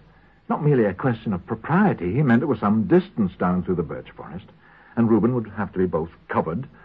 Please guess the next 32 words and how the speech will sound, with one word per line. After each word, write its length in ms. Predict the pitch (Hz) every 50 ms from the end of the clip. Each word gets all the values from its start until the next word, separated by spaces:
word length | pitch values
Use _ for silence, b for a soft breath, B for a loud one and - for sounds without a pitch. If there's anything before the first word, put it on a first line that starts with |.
| b b b b b b
and 160 | - 117 110
calmed. 460 | - - 180 214 247 262 208 117 110 135
After 280 | 175 196 - 196 233
all, 160 | 285 320 339
he 120 | 269 175 123
was 100 | 117 101
an 100 | 104 113
officer, 400 | 151 220 262 - - - 110 90
a 60 | 87
major. 420 | 117 156 180 247 247 - 190 117 - - _ _ _ _ _ b b b b b b b b b b -
"Try 340 | - 85 80 73 71 69
this," 220 | 69 78 127 165 - - - - - -
he 60 | -
said. 240 | - - - - - - - - _ _ _ _ _ _ _ _ _ _ _ _ -
And 300 | 90 101 107 107 98 85
when 160 | - 98 92
I 140 | 87 80 80
went 240 | 73 71 80 -
to 80 | - 76
him, 300 | 69 78 92 113 120 117 - - - -
slowly, 380 | - 73 71 69 67 76 87 98 - _
hesitantly, 680 | - 82 87 78 - - 82 69 67 65 - 73 76 87 95 - - _ _ _ _ _ _ _ _
to 80 | - 76
where 140 | 73 73 73
he 80 | 73
stood 280 | 78 - - 80 71 65
in 80 | 76
the 80 | 76 85
doorway, 400 | 80 78 67 65 67 65 67 - - -
aghast 500 | 95 87 76 80 69 64 65 - - - - -
yet 140 | 71 - - - - b b b b b b b b b b
fascinated, 580 | - - - - - - 185 180 - - -